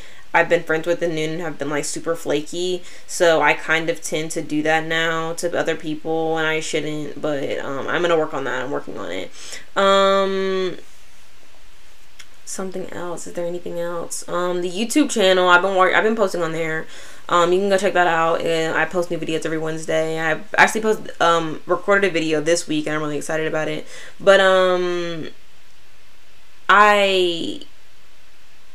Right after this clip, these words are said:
I don't know what I want, what I wanna talk about first. I think I'm gonna talk about, um, the Meg and Tory situation. And the Meg and Tory situation is,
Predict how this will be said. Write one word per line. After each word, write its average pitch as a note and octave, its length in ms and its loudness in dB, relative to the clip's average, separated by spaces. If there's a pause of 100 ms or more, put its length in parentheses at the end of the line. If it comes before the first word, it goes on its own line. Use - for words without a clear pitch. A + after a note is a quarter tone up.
(1000)
I A3+ 60 -6
don't C4+ 140 0
know C#4 100 4
what C4 160 0
I B3+ 40 0
want, A3 300 -2
what A3 80 0
I A3+ 40 2
wanna A3 160 0
talk G#3 100 0
about F3+ 160 -2
first. F#3+ 180 2
I A3 80 8
think C#4 120 8
I'm C#4+ 60 8
gonna C#4+ 120 4
talk C4+ 140 2
about, F#3+ 380 4 (520)
um, F3+ 1400 4 (240)
the G3+ 120 8
Meg F3+ 260 8
and E3+ 120 2
Tory - 380 -2
situation. - 1080 -6
And F3+ 320 2
the G3 80 6
Meg G#3+ 200 8
and B3 100 6
Tory A3+ 180 10
situation F#3 460 4
is, D#3 320 -2